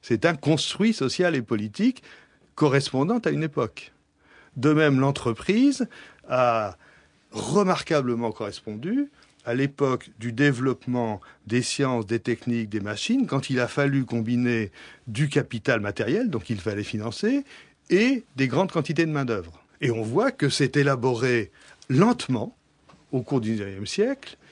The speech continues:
une pensée sur l'entreprise. Que cette pensée n'existait pas au moment de la Révolution française, alors même que l'entreprise était en train de se développer. Au point qu'à l'époque, on a plaqué sur l'entreprise le modèle ou de la famille,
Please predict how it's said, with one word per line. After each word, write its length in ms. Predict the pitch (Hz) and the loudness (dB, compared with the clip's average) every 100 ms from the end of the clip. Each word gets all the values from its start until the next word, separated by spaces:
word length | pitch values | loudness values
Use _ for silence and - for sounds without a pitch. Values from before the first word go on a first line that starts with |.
| - | -8
une 180 | 143 131 | -4 -2
pensée 340 | 120 131 135 262 | 0 0 2 0
sur 120 | 208 | 0
l'entreprise. 580 | 175 202 - 165 120 - _ _ _ _ _ | -4 -4 -2 -2 -4 -8 _ _ _ _ _
Que 80 | - | 0
cette 260 | 143 156 - | 2 2 2
pensée 460 | 156 160 - 156 | 0 0 2 4
n'existait 560 | 123 113 110 113 - 117 | 4 0 -2 -6 -2 -2
pas 400 | - 185 240 269 | 0 0 0 -2
au 60 | 135 | -2
moment 180 | 131 127 | 0 0
de 60 | |
la 80 | 120 | 2
Révolution 380 | 110 110 110 110 | 0 -2 -4 -6
française, 600 | - 104 - 214 269 240 - - | -8 -8 -4 -2 -2 -4 -14 -8
alors 280 | 127 120 127 | 0 2 4
même 200 | 196 262 | 2 2
que 100 | - | 2
l'entreprise 600 | 139 127 - 180 - 285 | 2 2 2 2 4 4
était 260 | 143 117 - | 4 0 -2
en 80 | 104 | -4
train 300 | - 107 95 _ - _ - | -4 -6 -6 _ -20 _ -6
de 80 | 113 | -4
se 120 | 117 | -2
développer. 600 | 107 104 104 - 92 - _ _ _ _ - | -4 -4 -8 -8 -12 -12 _ _ _ _ -2
Au 120 | 143 | 0
point 420 | 143 170 175 151 | 0 2 4 4
qu'à 200 | 143 147 | 4 4
l'époque, 480 | 123 131 - 285 - | 4 2 2 0 2
on 120 | 131 | 0
a 80 | 120 | 0
plaqué 340 | - 175 - | 2 2 4
sur 140 | 156 131 | 2 2
l'entreprise 360 | 117 151 220 | -2 0 0
le 60 | 214 | 0
modèle 300 | 147 139 143 | 2 2 2
ou 100 | 147 | 2
de 60 | 156 | 0
la 80 | |
famille, 500 | 156 160 156 208 254 | 0 0 0 2 0